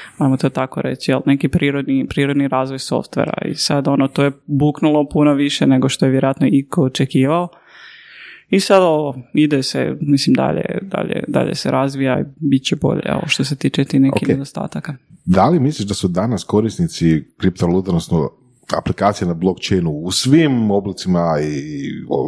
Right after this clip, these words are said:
Speaker 2: bojama i tako dalje, entuzijasti ili stvarno random korisnici koji, ono, nešto žele napraviti?
Speaker 1: Random korisnici koji se žele brzo obogatiti, takvi je većina.
Speaker 2: Ok.
Speaker 1: I to,
Speaker 2: Jako dobro
Speaker 1: to,
Speaker 2: reći.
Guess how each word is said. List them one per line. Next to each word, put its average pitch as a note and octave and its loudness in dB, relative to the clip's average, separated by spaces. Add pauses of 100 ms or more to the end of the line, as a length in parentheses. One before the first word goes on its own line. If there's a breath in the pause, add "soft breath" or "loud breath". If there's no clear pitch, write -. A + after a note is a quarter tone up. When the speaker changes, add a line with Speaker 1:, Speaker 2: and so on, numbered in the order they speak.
(240)
Speaker 2:
bojama D2+ -2
i C#2+ -14
tako - -6
dalje, G#2+ 0 (560 loud breath)
entuzijasti D3 0 (380)
ili A#2+ 4
stvarno A#2+ 2
random G#2 -2
korisnici F2+ 0
koji, F2 0
ono, D#2 -2
nešto D2+ 0
žele C#2 0
napraviti? - -6 (640 loud breath)
Speaker 1:
Random A3 4
korisnici G3+ -2
koji G3 4
se F3+ -2
žele F3 2
brzo D3+ 2
obogatiti, C3 -2
takvi C#3+ 0
je C3+ 2
većina. B2+ 0
Speaker 2:
Ok. G#2+ 6 (680)
Speaker 1:
I D3 4
to, E3+ 4
Speaker 2:
Jako G2 2
dobro F2+ -2
Speaker 1:
to, A2 4
Speaker 2:
reći. - -10